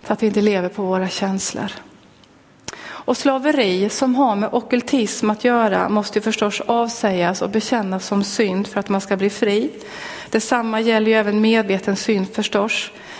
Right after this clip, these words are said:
Hemliga områden som man har i sitt liv som man vill behålla. Ett annat slaveri som jag också talade om igår, men som jag inte kommer förbi, det är oförsoning. Att man har människor som man inte kan eller vill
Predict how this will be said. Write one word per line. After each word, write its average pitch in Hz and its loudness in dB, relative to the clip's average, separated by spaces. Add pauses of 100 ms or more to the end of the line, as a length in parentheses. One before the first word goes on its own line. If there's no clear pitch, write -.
Hemliga 220 2
områden 220 2
som 214 -2
man 214 4
har 220 4
i 208 -2
sitt 220 -2
liv 208 0
som 208 -2
man 208 4
vill 214 4
behålla. 208 0 (1300)
Ett 233 2
annat 233 0
slaveri 240 2 (160)
som 240 0
jag 240 4
också 233 -4
talade 233 0
om 226 2
igår, 226 2
men 220 0
som 226 0
jag 226 4
inte 226 2
kommer 208 -2
förbi, 214 0 (400)
det 240 2
är 220 2
oförsoning. 202 0
Att 220 0
man 226 2
har 233 6
människor 240 2
som 196 -2
man 196 2
inte 220 2 (340)
kan 180 0
eller 190 2
vill 185 2